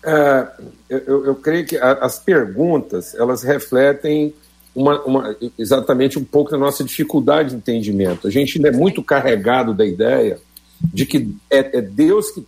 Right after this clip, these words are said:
é, a, a parte que tá faltando é Deus. Então a gente ainda tá esperando o que Deus vai fazer.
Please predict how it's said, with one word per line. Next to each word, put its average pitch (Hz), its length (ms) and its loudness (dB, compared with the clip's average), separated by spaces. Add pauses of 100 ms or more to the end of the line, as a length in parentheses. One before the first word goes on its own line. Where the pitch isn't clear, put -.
(100)
é, 123 60 -6 (380)
a, 107 280 -2 (140)
a 107 100 0
parte 156 380 0
que - 80 -20
tá 143 140 0
faltando 143 580 0
é 131 140 2
Deus. 135 520 0 (560)
Então 127 280 -2
a 139 40 2
gente 135 260 -4
ainda 143 140 2
tá 156 140 0
esperando 143 920 2
o 117 100 -10
que - 160 -10
Deus 143 420 0
vai 120 200 2
fazer. 92 520 -2